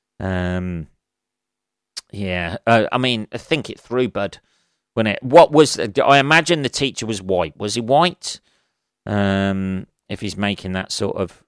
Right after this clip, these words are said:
um, would that make any difference? That's a, that's an interesting question. Would it make any difference if, uh,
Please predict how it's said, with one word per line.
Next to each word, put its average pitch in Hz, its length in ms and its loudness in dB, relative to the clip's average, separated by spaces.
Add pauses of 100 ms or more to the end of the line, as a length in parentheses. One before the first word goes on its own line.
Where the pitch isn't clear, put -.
um, 90 460 -4 (1400)
would 151 260 4
that 175 180 6
make 165 260 0
any 160 160 0
difference? 196 480 0
That's 175 200 -2
a, 101 40 -6
that's 127 540 2
an 113 40 2
interesting 95 460 -2
question. 127 400 -2
Would 131 140 2
it - 40 -6
make 143 220 -2
any 143 160 -4
difference 143 480 -4
if, - 260 -6
uh, 98 400 0